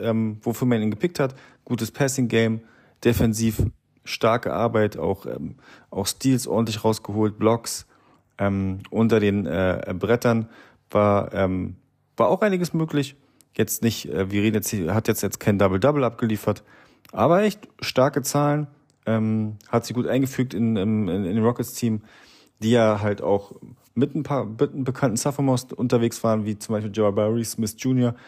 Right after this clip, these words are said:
aber vielleicht zu dem später. Und bisher haben ja die Rockets noch kein Spiel verloren. Ähm, ja, interessant auf jeden Fall, Amen Thompson,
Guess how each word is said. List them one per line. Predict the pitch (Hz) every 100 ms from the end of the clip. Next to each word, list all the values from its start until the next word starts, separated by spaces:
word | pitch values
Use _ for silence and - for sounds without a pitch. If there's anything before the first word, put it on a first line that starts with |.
| - -
aber | 101
vielleicht | 101 - 107
zu | -
dem | 104
später. | 101 - 110 110 104 - _ _ _ _ -
Und | 101 95 87 - - _ _ -
bisher | 98 113 117
haben | 123
ja | 117
die | 107
Rockets | 104 110 110
noch | 113 104
kein | 117
Spiel | - 113
verloren. | 101 98 127 135 - - - _ _ _
Ähm, | - 92 98 95 98 95 98 - _
ja, | - 143 156
interessant | 120 123 151 165
auf | 131
jeden | 139
Fall, | 135 135 131 - - -
Amen | 113 113
Thompson, | - 123 - 117 117